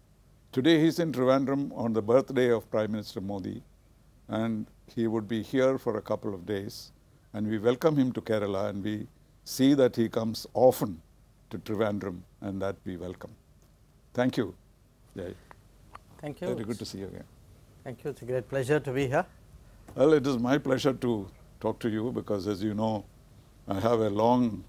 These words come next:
Speaker 1: relationship with the family.
Speaker 2: Yes, indeed.
Speaker 1: I worked with you, I worked with your father, Doctor K Subramaniam, who is the guru for all of us, and al-, also with Dhruv
Speaker 2: Hmm.
Speaker 1: in the
Speaker 2: Right.
Speaker 1: <laughs> in Washington.
Speaker 2: There's three
Speaker 1: So,
Speaker 2: generations
Speaker 1: three
Speaker 2: here.
Speaker 1: generations.
Speaker 2: Hmm, hmm.
Speaker 1: So it gives me a greater
Speaker 2: Hmm.
Speaker 1: pleasure to
Speaker 2: Hmm.
Speaker 1: have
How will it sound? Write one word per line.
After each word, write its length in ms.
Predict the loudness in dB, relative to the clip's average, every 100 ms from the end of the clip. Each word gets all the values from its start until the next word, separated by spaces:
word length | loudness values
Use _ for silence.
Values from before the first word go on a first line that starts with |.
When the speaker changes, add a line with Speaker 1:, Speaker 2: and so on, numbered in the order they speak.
| -12
Speaker 1:
relationship 640 | -2 -2 -2 -4 -4 -6
with 120 | -4 -6
the 100 | -6
family. 520 | -6 -4 -6 -6 -8 -10
Speaker 2:
Yes, 180 | -10 -10
indeed. 280 | -10 -10 -10 -8 -8
Speaker 1:
I 60 |
worked 300 | -2 -4 -4
with 140 | -8 -4
you, 420 | -2 0 -2 -2
I 60 |
worked 240 | -2 -4 -8
with 100 | -6
your 140 | -4
father, 380 | -2 0 0 0
Doctor 460 | -2 -4 -6 -6 -8 -8
K 60 |
Subramaniam, 560 | -8 -6 -6 -4 -4 -4
who 80 | -4
is 100 | -6
the 80 | -4
guru 300 | -4 -4 -2
for 200 | -4 -4
all 140 | -6
of 100 | -6
us, 220 | -8 -10 -20 -20 -20 -20 -20 -6
and 180 | 0 4
al-, 260 | 2 2
also 500 | 0 2 2 0 0
with 240 | 0 -2 4
Dhruv 320 | 4 4 0 -14 -16
Speaker 2:
Hmm. 120 | -12 -12 -12 -20 -10
Speaker 1:
in 240 | -6 -4 -2
the 300 | -4 -4 -8 -10
Speaker 2:
Right. 160 | -8 -6 -6 -4
Speaker 1:
<laughs> 160 | 0
in 80 | 0 0
Washington. 340 | -2 -4 -4 -4
Speaker 2:
There's 100 | 4
three 140 | 4
Speaker 1:
So, 60 | 6
Speaker 2:
generations 580 | 6 6 8 8 6
Speaker 1:
three 80 | 6
Speaker 2:
here. 80 | 4
Speaker 1:
generations. 520 | 4 -2 -6 -12 -10 -6
Speaker 2:
Hmm, 100 | -6 -8 -12
hmm. 80 | -6
Speaker 1:
So 120 | -4
it 140 | -2
gives 240 | 0 0 0
me 120 | 0
a 40 |
greater 300 | 2 0 0
Speaker 2:
Hmm. 80 | -2
Speaker 1:
pleasure 280 | -2 -2 -4
to 180 | -4 -6
Speaker 2:
Hmm. 60 | -4
Speaker 1:
have 160 | -6